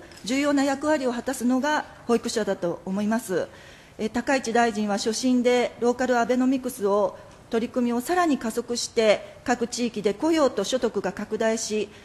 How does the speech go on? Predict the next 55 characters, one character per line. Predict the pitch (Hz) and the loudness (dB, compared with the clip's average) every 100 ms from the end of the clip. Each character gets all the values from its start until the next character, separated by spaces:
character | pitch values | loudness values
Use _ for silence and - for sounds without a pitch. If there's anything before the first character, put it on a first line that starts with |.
| - | -12
家 | - 254 | -4 0
計 | 262 254 | 2 4
で | 240 262 247 - | 6 4 2 -2
景 | 269 285 | -2 -2
気 | 285 | -4
回 | 277 320 320 | 0 2 2
復 | 311 214 | 0 0
を | |
実 | 196 202 - - - | 0 -4 -12 -12 -4
感 | 311 | -4
し | 320 | -4
て | - | -6
い | 311 | -2
た | 320 | 0
だ | |
け | 330 339 | 0 0
る | 349 | 0
よ | |
う | 349 | 2
に | 220 | 0
し | - | -2
た | 269 277 | -4 -4
い | |
と | 202 269 277 277 - - | 4 8 8 6 -8 -6
お | - | -2
っ | |
し | - | 0
ゃ | 233 | -2
い | 226 | 0
ま | 233 | -2
し | - | 0
た。 | 190 - - - - - - | 2 2 -2 -20 -20 -20 -20
そ | - 269 | -8 -4
れ | 277 | 0
で、 | 277 | 2
あ | 269 | 2
の、 | 247 | 2
公 | 330 339 | 2 0
立 | 349 349 | 0 -2
保 | 359 | 0
育 | 349 - | -2 -2
所 | 370 | 0
の | 330 | 0
保 | 247 247 | 2 2
育 | 254 262 | 0 -6
士 | - 185 | -6 -2
は、 | 226 202 - - - | 0 0 -2 -10 -12
地 | - 262 | -4 0
方 | 277 | 0
公 | 269 262 | 4 4
務 | 262 269 | 6 4
員 | 269 | 2
で | 196 202 | 2 2
あ | |
り、 | 226 190 147 | 0 0 -4